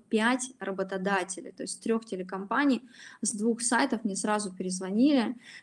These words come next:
то есть все хотели, чтоб, ну, человек с федерального канала работал у них. Я выбрала федеральный канал, это был Г Т Р К Калининград, я приехала, мне обещали зарплату тридцать пять тысяч рублей. Уже через месяц мне заплатили, то есть сразу,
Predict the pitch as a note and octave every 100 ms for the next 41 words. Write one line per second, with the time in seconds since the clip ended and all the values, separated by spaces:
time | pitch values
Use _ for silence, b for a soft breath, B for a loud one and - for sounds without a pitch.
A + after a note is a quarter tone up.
0 | - F#3+ F#3 - - - C4 C4 G#3+ -
1 | G3+ F#3+ F#3+ F3+ A3 G3+ G#3+ G3+ G#3 F#3
2 | F#3+ G3+ F#3+ F#3 F#3+ G3 F#3+ F#3 F#3 G3
3 | F#3+ F3 F#3+ B3 C#4+ - B B B A3+
4 | A#3 G3+ G3 F#3+ F#3+ G3+ G#3 F#3+ F#3 F#3+
5 | G3 A#3+ G3+ F#3 F#3 F3+ F#3 F#3+ F#3+ F#3+
6 | G3 - F3+ F#3 F#3 G#3+ C4 G#3+ G3 F#3+
7 | G#3 G3+ F#3+ F#3 F#3 F#3 - F#3+ F3+ F#3
8 | - G3 F#3+ F3+ F3 - - F#3+ - -
9 | - - G3 A3+ C#4+ - B B G3+ B3+
10 | - A#3+ A#3 C#4 F#4+ - A#3+ C4 B3 G#3+
11 | G#3+ - B3+ A3 - A3 - - - B3+
12 | A#3 G3